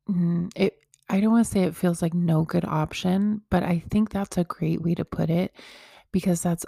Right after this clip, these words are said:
often how we put it to ourselves.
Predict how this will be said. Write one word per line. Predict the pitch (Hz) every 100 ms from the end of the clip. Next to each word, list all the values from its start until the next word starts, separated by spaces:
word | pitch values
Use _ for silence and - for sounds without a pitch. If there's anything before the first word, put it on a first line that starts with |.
| -
often | 165 165 - 190 175
how | 165 170
we | 165
put | 165 - 165
it | 165 -
to | - 165
ourselves. | - 147 147 - - 151 - - 170 - -